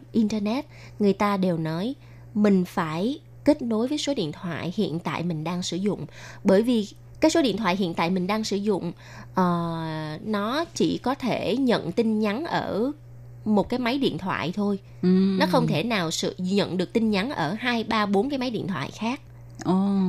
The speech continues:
Speaker 1: Cho nên là, ờ, cái việc bảo mật kết nối với số điện thoại để mà,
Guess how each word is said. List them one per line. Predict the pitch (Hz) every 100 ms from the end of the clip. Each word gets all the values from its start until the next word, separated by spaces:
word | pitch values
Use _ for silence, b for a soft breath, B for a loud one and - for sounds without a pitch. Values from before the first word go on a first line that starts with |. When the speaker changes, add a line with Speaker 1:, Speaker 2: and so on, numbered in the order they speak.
| 175
Speaker 1:
Cho | 165
nên | 165 233
là, | 208 165 - B B - -
ờ, | 180 165 170
cái | 277 254
việc | 208
bảo | - 151
mật | 254 240 -
kết | - 339
nối | 262 226 240 294
với | 262 269
số | 277
điện | 170 190
thoại | 185 135
để | 165 160 -
mà, | 233 208 165